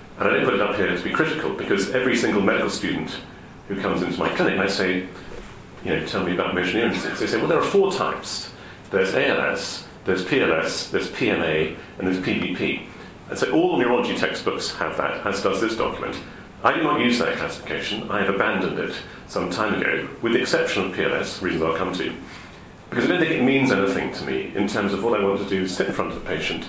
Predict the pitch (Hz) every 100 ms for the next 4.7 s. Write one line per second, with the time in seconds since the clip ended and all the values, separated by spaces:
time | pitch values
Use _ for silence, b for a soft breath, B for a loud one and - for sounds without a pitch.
0 | B B B B 104 107 135 110 104 101
1 | 104 - - - - 113 - 92 - -
2 | 135 - B B B 98 - - 139 95
3 | - - - - - - - - - -
4 | - - - 110 101 104